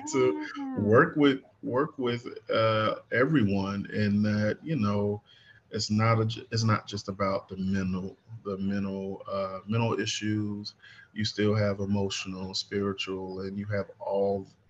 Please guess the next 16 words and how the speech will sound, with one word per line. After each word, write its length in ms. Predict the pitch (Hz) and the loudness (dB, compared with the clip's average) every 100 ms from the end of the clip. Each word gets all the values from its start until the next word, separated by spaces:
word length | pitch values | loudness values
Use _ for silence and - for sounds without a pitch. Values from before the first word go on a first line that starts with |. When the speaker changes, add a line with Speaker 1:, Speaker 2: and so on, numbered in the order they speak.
| _ - - - | _ -20 -12 0
Speaker 1:
all 240 | 101 110 | 4 6
of 80 | 104 | 6
those 200 | 98 95 | 2 0
components. 720 | 95 92 98 107 104 95 95 | -4 -4 -2 2 0 0 -4
And 180 | 95 92 | -4 0
we 400 | 101 104 104 104 | 2 4 4 2
Speaker 2:
Mm-hmm. 120 | 107 | 0
Speaker 1:
here 320 | 107 110 104 | 0 2 2
at 120 | 104 | 0
Trauma 280 | - 107 107 | 0 0 2
Healing 200 | 110 107 | 2 0
Collective 680 | 101 101 107 147 - 101 98 - - - - | 0 -2 0 -2 0 -2 -2 -6 -20 -20 -4
are 160 | 104 | 0
working 440 | 95 98 107 110 104 | 2 4 2 2 -2
to 240 | - 101 | 0 -2
address 400 | 92 98 95 - | 0 2 0 0